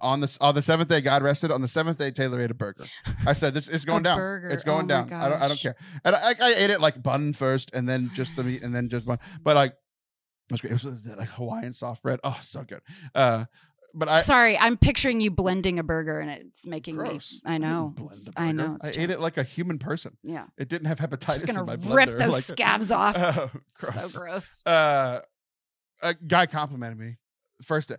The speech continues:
Speaker 1: So, like, again, dedicated to my job, dying, dying. Like, this, the, literally the seventh day, I was like, "I have to eat," 'cause the next day I'm leading a group of teens to Steubenville Conference.
Speaker 2: Uh-huh.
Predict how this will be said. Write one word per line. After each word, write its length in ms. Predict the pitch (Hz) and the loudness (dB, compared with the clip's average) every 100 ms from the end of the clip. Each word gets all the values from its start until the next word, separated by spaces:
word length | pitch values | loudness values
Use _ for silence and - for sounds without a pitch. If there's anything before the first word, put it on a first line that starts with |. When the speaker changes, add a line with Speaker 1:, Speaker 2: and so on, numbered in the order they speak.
| - - | -14 0
Speaker 1:
So, 140 | 180 | 4
like, 160 | 156 - _ 185 | 4 2 _ 0
again, 480 | 156 220 185 123 123 - | 4 4 4 2 -8 -2
dedicated 360 | 127 127 127 | -2 0 0
to 40 | 120 | -2
my 80 | 117 | -4
job, 220 | 127 131 - _ 117 | -4 -6 -14 _ -10
dying, 320 | 110 131 127 107 _ _ _ _ _ _ 123 | -2 0 -2 -8 _ _ _ _ _ _ 0
dying. 420 | 147 135 117 92 _ _ | 2 2 -2 -10 _ _
Like, 180 | 139 - - _ _ _ - | -6 -6 -20 _ _ _ 0
this, 400 | 143 147 - _ | 2 2 -2 _
the, 200 | 156 156 _ | -8 -8 _
literally 420 | 175 170 196 214 185 | 0 4 4 4 2
the 60 | |
seventh 260 | 139 180 170 | 0 -4 -2
day, 100 | 165 | -2
I 60 | |
was 100 | 143 | -2
like, 80 | 139 | 0
"I 100 | 131 | 0
have 120 | 143 147 | 0 -2
to 80 | 135 | -8
eat," 160 | 139 | -8
'cause 140 | 143 127 | -8 -8
the 80 | |
next 280 | 123 127 - | -6 -8 -4
day 160 | 131 131 | -2 0
I'm 160 | 120 117 | -2 -4
leading 240 | 123 127 | -6 -4
a 60 | 120 | -4
group 200 | 123 117 | -4 -6
of 100 | 113 | -4
teens 260 | 123 120 - | -4 -4 -6
to 80 | |
Steubenville 380 | 104 117 104 85 | -8 -6 -6 -10
Conference. 420 | - - - - - | -14 -16 -16 -14 -8
Speaker 2:
Uh-huh. 240 | 185 160 | -6 -6